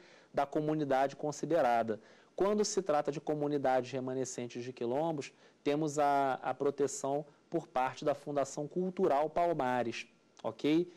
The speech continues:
E quando se trata de comunidades tradicionais, temos, é, a proteção da C N P C T, da Comissão Nacional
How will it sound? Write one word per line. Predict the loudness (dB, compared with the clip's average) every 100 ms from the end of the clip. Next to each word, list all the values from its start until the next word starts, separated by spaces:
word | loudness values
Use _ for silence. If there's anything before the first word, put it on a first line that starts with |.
| -20 _
E | 0 2 2 -2 -18 _
quando | -2 0 2 2
se | 0 -6
trata | 0 2 2 2 -2
de | -4 -4
comunidades | -2 -2 -2 0 2 2 0 -6 -12 _ _
tradicionais, | 0 0 -2 -2 0 0 -2 -4 -14 _ _ -2
temos, | 0 0 -2 -6 -12 _ _ -6
é, | 0 2 2 2 0
a | -2
proteção | -2 0 0 0 -2 -4 -6 _ _ _
da | 6 6 6 -2 -12 _
C | -10 -2 2
N | 4 4 2 -2
P | -2 -2
C | 0 -4
T, | -2 -4 -4 -6
da | -6 -4
Comissão | -2 -2 -4 -4 -2
Nacional | -2 -2 -2 0 2 2 0